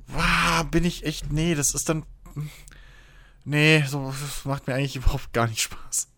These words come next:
So wirklich, wenn ich so ein durchgepeitschtes Ding hab, nee, ich hab, ich hab lieber Höhen und, Höhepunkte und dann wieder mal so, so eine ruhigere Phase. Äh, also, ja, das, das ist das Erste, wo ich jetzt not at all sagen muss.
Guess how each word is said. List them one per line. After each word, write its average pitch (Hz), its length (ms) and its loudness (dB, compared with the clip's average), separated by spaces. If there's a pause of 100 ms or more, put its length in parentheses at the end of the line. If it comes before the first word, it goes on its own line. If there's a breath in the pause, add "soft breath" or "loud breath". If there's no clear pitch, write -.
So 117 240 -4
wirklich, 143 260 -2
wenn 139 120 4
ich 131 60 2
so 135 80 4
ein 127 100 -2
durchgepeitschtes 147 800 2
Ding 143 180 0
hab, 135 220 0 (960 soft breath)
nee, 104 360 4 (200)
ich 113 120 2
hab, 170 180 6
ich 160 100 0
hab 165 120 2
lieber 175 220 8
Höhen 147 200 6
und, 117 220 0
Höhepunkte 131 680 4
und 107 160 -4
dann 110 180 2
wieder 104 260 2
mal 98 280 -2
so, 95 240 -6
so 101 120 -8
eine 101 100 -4
ruhigere 101 340 2
Phase. 92 380 -6 (840 loud breath)
Äh, 107 40 -2
also, 98 640 0
ja, 92 300 -8 (120)
das, - 280 -12
das 101 140 -6
ist - 160 -4
das - 140 -6
Erste, 104 360 -2
wo 98 60 -4
ich 95 120 -6
jetzt - 200 -8
not 98 180 0
at 90 160 -6
all 90 180 -6
sagen 90 240 -6
muss. 92 180 -12